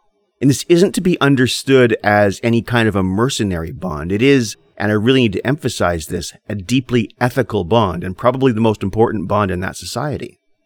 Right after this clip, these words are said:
And this is what's going on in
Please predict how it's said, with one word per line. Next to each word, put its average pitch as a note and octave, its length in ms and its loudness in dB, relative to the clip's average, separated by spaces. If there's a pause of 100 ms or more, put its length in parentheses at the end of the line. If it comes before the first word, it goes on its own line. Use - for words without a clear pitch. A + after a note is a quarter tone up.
(200)
And C3 180 2
this C#3 320 2
is D3 160 4
what's B2+ 280 0
going B2+ 340 4
on G2 480 0
in F2+ 420 -4